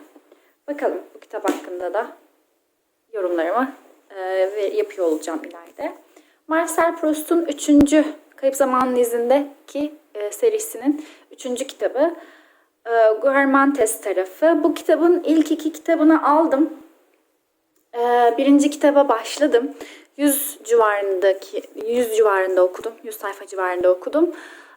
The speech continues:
E, fakat, e, henüz ikinci, birinci kitabı bitirmediğim için ikinci kitabı da okuyamadım. Ancak duyduğuma göre birinci kitap çok,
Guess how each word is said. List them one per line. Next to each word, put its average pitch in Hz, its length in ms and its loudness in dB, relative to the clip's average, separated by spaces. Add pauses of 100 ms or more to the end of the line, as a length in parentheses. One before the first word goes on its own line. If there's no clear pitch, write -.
(120)
E, 226 60 -2 (520)
fakat, 294 920 -2 (100)
e, 233 60 -2 (520)
henüz 262 280 0
ikinci, 262 380 -2 (280)
birinci 254 240 -2
kitabı 226 280 2
bitirmediğim 190 420 -2
için 202 140 -10
ikinci 233 300 -4
kitabı 311 280 -2
da 339 80 4
okuyamadım. 339 500 2 (280)
Ancak 302 340 4
duyduğuma 302 400 4
göre 277 480 4
birinci 269 340 2
kitap 302 400 0
çok, 311 340 -4